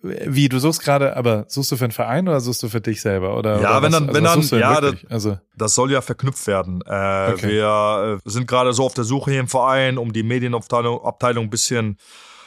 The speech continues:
Speaker 2: besser aufzustellen und, äh, natürlich bin ich ja auch ein Teil des Vereins und die profitieren ja auch viel davon und das, das andere ist ja mit dem anderen zusammen. Also wenn der Verein was sucht, dann ich auch,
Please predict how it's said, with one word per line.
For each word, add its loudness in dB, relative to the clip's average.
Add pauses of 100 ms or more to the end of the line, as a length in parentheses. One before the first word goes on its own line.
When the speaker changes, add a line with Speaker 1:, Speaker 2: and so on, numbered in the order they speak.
(320)
Speaker 2:
besser 2
aufzustellen 0
und, -2
äh, 2
natürlich 0
bin -2
ich 0
ja 4
auch 2
ein 2
Teil 0
des 0
Vereins -2
und -6
die -8
profitieren -2
ja 2
auch 0
viel -6
davon -2
und -4
das, -2
das -4
andere -2
ist -2
ja 0
mit -4
dem -6
anderen -4
zusammen. -4
Also -8
wenn -8
der -2
Verein -2
was 0
sucht, -4
dann 0
ich -8
auch, -2